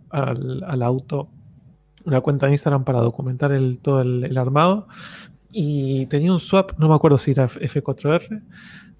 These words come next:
pero también. Yo siempre digo, bueno, el, <laughs> una cosa que siempre la, la gente se lo, se lo toma para la joda, que es el Renault once es el Hachiroku, eh, francés, básicamente. Eh, <laughs> Eh, pero me gusta, me gusta el proyecto.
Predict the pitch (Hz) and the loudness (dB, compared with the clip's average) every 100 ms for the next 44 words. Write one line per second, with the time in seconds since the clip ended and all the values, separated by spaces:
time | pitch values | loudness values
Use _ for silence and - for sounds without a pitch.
0 | _ - 127 127 127 131 135 123 - - | _ -4 -2 0 0 0 -2 -6 -18 -20
1 | - - _ _ - 202 185 180 147 185 | -20 -20 _ _ -2 2 4 6 6 4
2 | 170 - - 170 175 - - - - 127 | 2 0 -4 -2 -2 2 6 6 6 0
3 | - - - - - - 160 147 160 139 | -8 -10 -12 -20 -16 -4 2 4 4 4
4 | 151 143 135 - 139 120 151 139 123 120 | 6 4 2 2 2 4 4 4 4 2
5 | - - 123 123 147 143 123 113 151 147 | -2 0 2 4 2 4 2 2 4 6
6 | 151 131 143 - - - - - 135 135 | 4 2 0 -2 -18 -20 -20 -6 -2 2
7 | 147 160 160 143 123 120 131 135 131 131 | 4 4 4 2 2 0 0 2 4 2
8 | 139 - 127 117 - 131 117 131 123 123 | 0 2 4 2 0 -4 -2 -4 -2 -6
9 | 127 123 165 - - - - - - - | -6 -6 -6 -10 -20 -20 -20 -20 -20 -16
10 | 175 143 120 - 262 262 - - - 208 | -6 -2 0 -2 -6 -10 -14 -14 -4 -4
11 | - - _ - - - - - 190 202 | -4 -20 _ -20 -20 -20 -20 -4 -2 -2
12 | 185 - - - - - - - 123 120 | -6 -12 -18 -20 -20 -20 -20 -6 -2 0
13 | 117 123 120 139 127 123 139 135 131 - | 0 -2 0 0 -2 -4 -6 -8 -12 -14
14 | 123 - 123 | -16 -18 -20